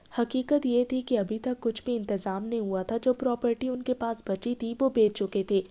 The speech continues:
अब नौबत इस घर के बिकने की आने वाली थी, लेकिन मनाहिल उनकी मुश्किल आसान कर गई थी। "भाई, कॉफ़ी।" "थैंक्स," वो उठकर बैठता हुआ बोला। "Any problem?"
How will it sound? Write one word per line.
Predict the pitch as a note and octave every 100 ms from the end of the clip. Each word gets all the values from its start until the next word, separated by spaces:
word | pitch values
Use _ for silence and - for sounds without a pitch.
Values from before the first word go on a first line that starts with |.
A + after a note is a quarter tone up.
| - - - -
अब | C#4 C#4
नौबत | C4 A#3 C4 C4+
इस | B3+
घर | - G#3+
के | A3 A#3+
बिकने | G3+ F#3+ G3 G#3
की | B3
आने | G#3+ G3 G3
वाली | F#3 G#3+
थी, | B3 A3 - -
लेकिन | C4 C#4+ B3+
मनाहिल | G3 F#3+ G3 B3
उनकी | A#3+ A#3+ C4
मुश्किल | A#3+ - B3+ A#3
आसान | G#3+ G#3 F#3+
कर | F#3 G3
गई | F#3+ G3
थी। | G3 G3 - - _ _ _ - - - - - _ - - - _ -
"भाई, | A3+ B3
कॉफ़ी।" | C#4 F4 A#3 G3+ F#3 - - _ _ -
"थैंक्स," | B3+ A#3 B3 - - -
वो | B3+
उठकर | C#4 C#4 C#4
बैठता | C4+ A#3 - B3
हुआ | A#3+ A#3+
बोला। | A3+ G#3 G#3 - - _ -
"Any | A#3 G#3 F#3+
problem?" | G#3 F#3+ G3+